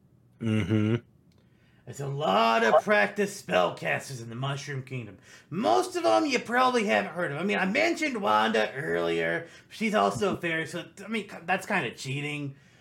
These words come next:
Speaker 2: There's the Merlon family, you know, it's a whole generational thing. Uh, there's, obviously, there's Ashley, but she's,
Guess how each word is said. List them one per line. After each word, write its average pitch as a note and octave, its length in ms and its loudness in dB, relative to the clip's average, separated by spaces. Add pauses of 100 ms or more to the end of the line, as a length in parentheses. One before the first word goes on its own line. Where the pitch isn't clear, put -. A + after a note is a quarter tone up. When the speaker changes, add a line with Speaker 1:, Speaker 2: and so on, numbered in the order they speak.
(140)
Speaker 2:
There's F3 220 -2
the C#3+ 80 -10
Merlon F#3 800 4
family, F3+ 680 0
you E3 60 -4
know, E3 80 -2
it's D#3+ 140 -8
a - 20 -10
whole D#3+ 240 -4
generational C#3 800 -6
thing. C3 520 -6 (440)
Uh, C3 320 -2
there's, C3+ 220 -6
obviously, D#3+ 400 -2
there's C3+ 240 -6
Ashley, B2 480 -4
but B2 160 -8
she's, F3+ 540 -8